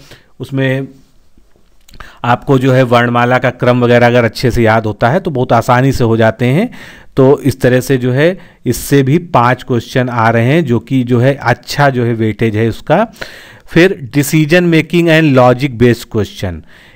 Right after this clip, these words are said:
इससे तीन क्वेश्चन, इसमें डिसीजन मेकिंग से संबंधित यानी तर्क शक्ति आपकी परीक्षण की जाती है, कथन और कारण के, के फॉर्म में पूछा जाता है।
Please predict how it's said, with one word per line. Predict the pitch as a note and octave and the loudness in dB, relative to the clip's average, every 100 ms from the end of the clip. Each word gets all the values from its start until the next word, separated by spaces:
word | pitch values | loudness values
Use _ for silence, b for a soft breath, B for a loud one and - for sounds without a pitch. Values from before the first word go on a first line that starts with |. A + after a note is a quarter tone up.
| - | -4
इससे | A#2+ - C3+ C3+ | -2 0 -2 0
तीन | B2+ C#3 C#3+ | 0 0 2
क्वेश्चन, | D3 C#3 - E3 G3+ B B B B B2 | 0 0 0 -2 -4 B B B B -6
इसमें | A#2 C3 C3 C3 C3 B2 | -4 0 2 2 0 -2
डिसीजन | A#2+ A2 B2 C3+ C3 | -2 0 0 0 0
मेकिंग | B2+ A#2+ C3+ C3+ C3 - | -2 -2 -4 -2 -4 -10
से | - C#3 B2 | -6 -4 0
संबंधित | B2+ A#2+ A#2+ A#2+ C3+ | 0 0 0 0 0
यानी | B2 B2 - | 0 -2 0
तर्क | B2+ B2+ - | -2 -2 -4
शक्ति | C3 - C3+ | -4 -4 0
आपकी | B2 A2+ B2+ | 0 0 -2
परीक्षण | A#2+ A2 - B2+ | -2 -2 -2 -4
की | B2+ B2 | 0 2
जाती | A#2+ - B2+ | 2 0 -2
है, | C3 F#3 A3+ B B B B - | 0 0 -4 B B B B -4
कथन | B2+ B2 C3 B2 | -2 0 2 2
और | A#2+ - | 0 0
कारण | A2+ A#2+ A#2 - | 2 0 -2 -6
के, | A#2 | -10
के | - C3+ A#2 C3 | -6 -6 -4 -2
फॉर्म | A#2 B2 A#2 | 0 2 2
में | A#2 | 0
पूछा | A#2+ A2 B2 | -2 0 2
जाता | A#2+ C3 B2+ | 2 0 -2
है। | D#3 | -2